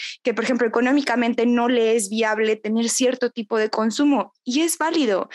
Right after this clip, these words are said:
Vivimos en un planeta ya tan,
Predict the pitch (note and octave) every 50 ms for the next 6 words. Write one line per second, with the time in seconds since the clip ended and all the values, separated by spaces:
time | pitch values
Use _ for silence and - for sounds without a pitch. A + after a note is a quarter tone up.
0 | - - - - - - C4 B3+ D#4+ E4 F4+ G4 G#4 G4 - - - _ _ _
1 | _ - C4+ C4+ C#4 D4+ D#4 D4+ D4 D4+ D#4 D4+ D4 D4 C#4 C4+ C4 B3+ - B3
2 | B3 B3+ B3+ A3+ A#3 B3+ C4 C4 C4 - D4 D4 D4 D4 D4+ D4 C#4+ C#4